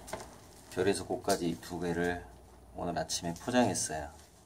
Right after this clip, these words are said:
어, 이 비닐만 딱 벗겨내고 걸면 되는데, 어, 캔버스 자체는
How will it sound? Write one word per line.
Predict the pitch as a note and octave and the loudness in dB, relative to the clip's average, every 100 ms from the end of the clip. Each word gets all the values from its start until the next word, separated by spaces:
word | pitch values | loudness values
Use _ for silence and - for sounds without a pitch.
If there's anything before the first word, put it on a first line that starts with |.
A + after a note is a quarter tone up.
| - - - - - - - - - - - - - - - - - | -20 -20 -20 -20 -20 -20 -20 -20 -20 -20 -20 -20 -20 -18 -18 -20 -8
어, | D2+ D2 D2 C#2+ C#2+ C#2+ D#2 - - | -4 -4 -4 -6 -6 -6 -8 -12 -10
이 | E2 | -10
비닐만 | - F#2+ F#2+ F2+ E2+ | -2 2 4 4 2
딱 | E2+ | 0
벗겨내고 | E2 F2+ E2+ D#2+ D2+ - | -4 -6 0 0 -2 -2
걸면 | D#2+ E2 D#2+ D2 | 0 2 2 0
되는데, | C#2+ D2 D2 E2+ F2 - - - - - - - - - - - - - - - - - - - - C#4 - - - - | -8 -8 -6 -8 -10 -16 -20 -18 -18 -18 -16 -16 -18 -20 -20 -14 -8 -8 -8 -18 -20 -20 -20 -20 -16 -12 -12 -14 -10 -2
어, | E2 D2+ C#2+ - - - - - | 0 2 0 -6 -12 -14 -16 -8
캔버스 | - D3 F3+ - | 6 10 10 10
자체는 | G#2 G#2 - G#2+ G2+ F#2+ | 10 10 10 10 10 6